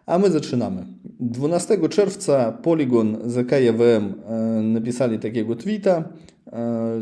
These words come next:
coś w stylu takiego krótkiego roadmapu, będą wprowadzali nas w swój projekt i tutaj, jak widzicie, jest napisany token. My z wami o tym krótko rozmawialiśmy na Telegramie.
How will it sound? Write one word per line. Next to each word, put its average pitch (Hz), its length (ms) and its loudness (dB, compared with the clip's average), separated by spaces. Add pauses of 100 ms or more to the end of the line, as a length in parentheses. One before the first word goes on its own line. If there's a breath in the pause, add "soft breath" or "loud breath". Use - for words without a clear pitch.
(120)
coś 123 280 0
w - 120 -12
stylu 143 380 2
takiego 117 340 0
krótkiego 120 540 0
roadmapu, 156 580 2
będą 120 480 2 (360 loud breath)
wprowadzali 123 800 2
nas 113 380 0 (160)
w - 100 -16
swój 123 460 0
projekt 165 800 0 (240 soft breath)
i 170 120 -6
tutaj, 156 320 0
jak 120 200 2
widzicie, 127 580 -2 (240)
jest 131 320 0
napisany 123 560 0
token. 95 500 -2 (120)
My 143 180 0
z 135 60 -4
wami 127 240 6
o 123 160 2
tym 123 180 0
krótko 131 300 -2
rozmawialiśmy 117 760 2
na 110 120 0
Telegramie. 175 600 0